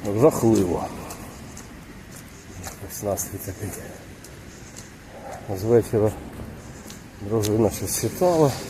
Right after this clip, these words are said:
про шахеди, ну, не чутно було.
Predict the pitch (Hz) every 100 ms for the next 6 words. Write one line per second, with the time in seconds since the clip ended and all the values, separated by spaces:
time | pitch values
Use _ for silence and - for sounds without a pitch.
0 | - - - - - - - - 127 -
1 | 143 - 131 117 110 92 - - - -
2 | - - - - - - - 123 117 -
3 | 127 98 101 92 98